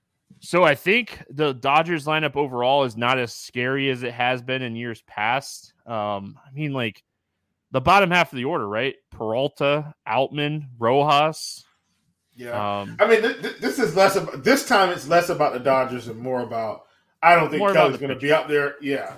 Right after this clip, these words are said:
Speaker 2: But,
Speaker 1: Yep.
Speaker 2: but yeah, I, but I'm also with you. Like, I'm, I'm not scared of the Dodgers. Um,
Speaker 1: They have
Speaker 2: nearly
Speaker 1: a-,
Speaker 2: as much.
Speaker 1: enough lefties, too. Kelly struggles so much with lefties. They have enough lefties where I don't mind playing Kelly against, like, super right-handed heavy teams. They have enough lefties to worry about it.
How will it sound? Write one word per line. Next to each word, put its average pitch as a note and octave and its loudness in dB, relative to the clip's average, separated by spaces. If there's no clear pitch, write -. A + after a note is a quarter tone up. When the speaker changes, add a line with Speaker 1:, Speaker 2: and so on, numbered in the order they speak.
Speaker 2:
But, - -4
Speaker 1:
Yep. G#2 -18
Speaker 2:
but D3+ -4
yeah, C#3 2
I, C#3 -4
but E3+ 4
I'm G3+ 4
also A3 6
with E3+ -4
you. A#2 -12
Like, B2 -8
I'm, D3+ -6
I'm D#3+ -4
not D#3+ -2
scared D3 -2
of B2 -4
the A#2+ -10
Dodgers. A#2 -8
Um, A2+ -14
Speaker 1:
They D#3 -4
have B3+ 2
Speaker 2:
nearly A#3+ 2
Speaker 1:
a-, - 0
Speaker 2:
as - -6
much. D3 0
Speaker 1:
enough C#3 0
lefties, C3 -4
too. D3 -4
Kelly D3+ 0
struggles B2+ -4
so B2 -6
much B2 -6
with G#2 -12
lefties. A2+ -6
They B2+ -2
have E3+ 0
enough C3+ -2
lefties A2 -2
where G#2 -2
I C#3 2
don't E3 2
mind D3+ 0
playing C#3 -2
Kelly B2+ -2
against, A2 -6
like, G#2 -6
super B2 -8
right-handed A2+ 0
heavy A2+ -4
teams. A#2+ -6
They B2+ 0
have D3 4
enough C3+ -2
lefties A2 -4
to G#2 -12
worry G2+ -8
about G#2+ -10
it. - -18